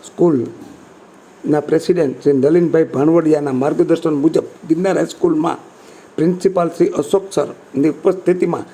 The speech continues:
શિક્ષકો, વિદ્યાર્થીઓ, ભાઈઓ, બહેનો અને સ્ટાફગણે પ્રાર્થના કરી મૌન પાડી શ્રદ્ધાંજલિ આપી છે, તેમજ મૃત્યુ પામેલા લોકોના પરિવારને દુ-,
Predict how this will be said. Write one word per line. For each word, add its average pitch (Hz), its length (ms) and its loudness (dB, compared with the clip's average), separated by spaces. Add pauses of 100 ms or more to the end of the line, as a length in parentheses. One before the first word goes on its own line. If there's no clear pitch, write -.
(320)
શિક્ષકો, 180 560 0
વિદ્યાર્થીઓ, 160 680 2
ભાઈઓ, 160 380 2
બહેનો 160 540 0 (400)
અને 156 120 2
સ્ટાફગણે 170 640 0
પ્રાર્થના 156 460 -4
કરી 175 320 2 (1500)
મૌન 160 320 0
પાડી 180 360 2 (1160)
શ્રદ્ધાંજલિ 175 540 0
આપી 151 320 -2
છે, - 400 0
તેમજ 170 280 2
મૃત્યુ 160 520 0
પામેલા 175 420 2
લોકોના 160 420 0
પરિવારને 156 600 2
દુ-, 151 320 0